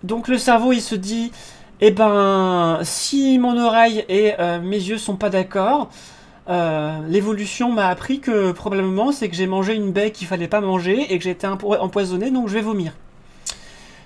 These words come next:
C'est aussi pour ça que quand vous avez un vertige quelconque, euh, notamment quand on met des lunettes, euh, des lunettes de réalité virtuelle, eh bien votre cerveau a envie de vomir ou vous fait vomir parce qu'il pense être empoisonné.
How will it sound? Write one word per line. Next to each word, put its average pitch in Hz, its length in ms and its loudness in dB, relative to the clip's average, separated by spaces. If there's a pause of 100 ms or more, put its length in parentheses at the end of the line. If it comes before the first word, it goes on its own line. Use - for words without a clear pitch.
C'est - 180 0
aussi 226 240 -4
pour 233 160 -2
ça 277 160 0
que 269 60 0
quand 247 140 -2
vous 220 160 -2
avez 220 120 2
un 202 120 -2
vertige 196 460 -6
quelconque, 226 560 -2 (640)
euh, 165 240 2
notamment 175 480 -2
quand 202 180 -10
on 185 60 -4
met 196 120 -2
des 180 120 -2
lunettes, 180 400 -4
euh, 147 460 -6 (420)
des 160 100 -6
lunettes 190 240 -2
de 190 60 -2
réalité 175 240 -6
virtuelle, 214 480 -4 (520)
eh 185 60 2
bien 233 200 0
votre 196 240 -4
cerveau 208 420 -2
a - 20 2
envie 180 180 -2
de 196 60 -10
vomir 185 320 -2
ou 190 60 -6
vous 175 60 -6
fait 202 160 -6
vomir 190 320 -4
parce 185 200 -8
qu'il 208 320 -6
pense 302 340 -2 (100)
être 240 260 0
empoisonné. 208 520 -4